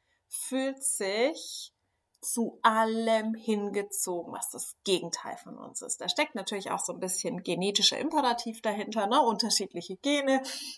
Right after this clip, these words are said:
gute Aus-, Outcome, wenn man Kinder kriegen möchte, also generell so dieses Gegensätze ziehen sich an. Wir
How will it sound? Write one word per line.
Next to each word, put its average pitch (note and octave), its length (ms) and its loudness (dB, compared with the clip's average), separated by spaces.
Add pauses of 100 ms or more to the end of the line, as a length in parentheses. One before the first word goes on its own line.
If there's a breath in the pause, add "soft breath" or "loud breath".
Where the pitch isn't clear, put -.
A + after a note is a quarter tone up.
gute G#3 380 4
Aus-, - 260 4
Outcome, F#3+ 440 2
wenn E3+ 100 -6
man F3+ 140 -10
Kinder C#4 280 4
kriegen A3+ 340 -2
möchte, G#3 360 -2
also F3 180 -2
generell F#3 540 6
so F#3 120 -4
dieses F#3 380 -6
Gegensätze G#3+ 640 2
ziehen E3+ 300 2
sich - 260 -2
an. C#4 240 8 (540 loud breath)
Wir G#3 300 6